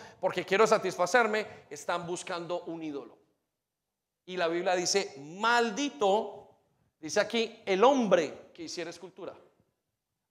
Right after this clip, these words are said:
Pero ahí no había una escultura, ahí no se estaba agachando,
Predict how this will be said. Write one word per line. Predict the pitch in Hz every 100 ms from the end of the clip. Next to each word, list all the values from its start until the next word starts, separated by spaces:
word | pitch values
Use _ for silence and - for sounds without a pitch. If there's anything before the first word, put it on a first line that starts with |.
| -
Pero | 214 214 214
ahí | 208 220
no | 247
había | 254 254 233
una | 233 233
escultura, | 233 226 214 247 226 156 - - _ _ _ _ _ _
ahí | 180 185
no | 214
se | 220
estaba | 202 220 208 208
agachando, | 208 196 220 214 185 -